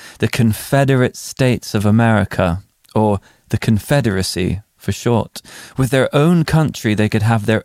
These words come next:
own politics, pro-slave politics. After southern states shot and threw bombs at a U S fort in South Carolina, there was total war,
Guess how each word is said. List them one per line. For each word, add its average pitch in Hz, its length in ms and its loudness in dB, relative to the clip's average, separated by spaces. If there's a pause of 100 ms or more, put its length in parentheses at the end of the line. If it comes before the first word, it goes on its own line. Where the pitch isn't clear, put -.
(160)
own 147 520 2 (200)
politics, - 920 -4 (180)
pro-slave 113 1160 0 (240)
politics. - 720 -6 (520)
After 151 400 0
southern 147 720 0
states - 560 -4 (160)
shot - 760 -4 (200)
and 110 160 2
threw 135 460 2
bombs 110 720 2 (220)
at 113 200 0
a 113 40 4
U 123 340 4
S 120 200 0
fort 131 460 0
in 104 100 4
South 117 460 -2
Carolina, 117 800 2 (400)
there 131 140 2
was 131 140 0
total 151 760 2
war, 104 560 2